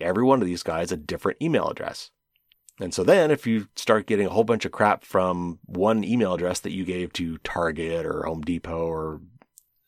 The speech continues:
whatever, then you can just ignore that one email address. But in practice,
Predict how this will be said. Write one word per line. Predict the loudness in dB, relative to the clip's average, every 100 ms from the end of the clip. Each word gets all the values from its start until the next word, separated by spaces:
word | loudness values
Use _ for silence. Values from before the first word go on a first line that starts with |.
| -18
whatever, | -8 0 4 4 4 0 -4 -8 _ _ _ _
then | -6 -4
you | -4
can | -2
just | -2 -4 -4
ignore | -4 2 4
that | 4 2
one | 4 4
email | 4 2
address. | 0 -6 -10 -14 _ -20 _ _ _ _ _ -12 -6
But | -4
in | -2
practice, | 0 0 2 0 0